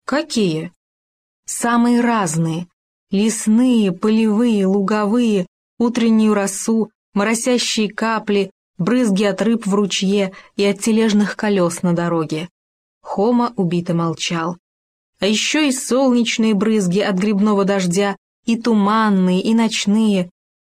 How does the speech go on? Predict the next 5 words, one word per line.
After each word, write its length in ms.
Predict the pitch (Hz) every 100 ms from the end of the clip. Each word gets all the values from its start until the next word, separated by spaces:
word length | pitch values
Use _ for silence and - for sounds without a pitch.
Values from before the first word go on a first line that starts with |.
| _ _
и 120 | 185
опасные», 960 | 208 226 226 226 220 214 - 175 165 175
разошёлся 720 | 175 175 170 175 - 170 -
Суслик. 600 | 170 - 160 - - - _ _ _ _ _ -
«Опасные? 840 | 170 170 175 226 - 262 226 170